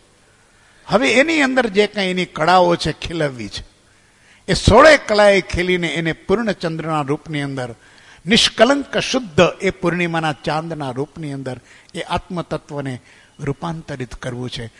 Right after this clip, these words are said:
આ કઠિનમાં કઠિન સાધનાનો માર્ગ છે. ભલભલા મુનિવરો, યોગીઓ, ધ્યાનીઓ, તપસ્વીઓ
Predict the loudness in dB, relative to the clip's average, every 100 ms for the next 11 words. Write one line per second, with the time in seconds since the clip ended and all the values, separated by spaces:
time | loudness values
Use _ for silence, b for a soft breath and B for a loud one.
0 | b -12 -12 -8 -8 0 -2 -2 -8 -10
1 | -12 -8 -10 -10 -10 -8 -6 -8 -8 -10
2 | -10 -14 -16 -16 -18 -20 _ b b b
3 | b b b b 2 2 4 4 4 2
4 | -2 -2 -2 -2 -2 -4 -2 0 -2 -4
5 | -4 -4 -8 -6 -6 -4 -6 -8 -10 -12
6 | -12 -14 -8 -6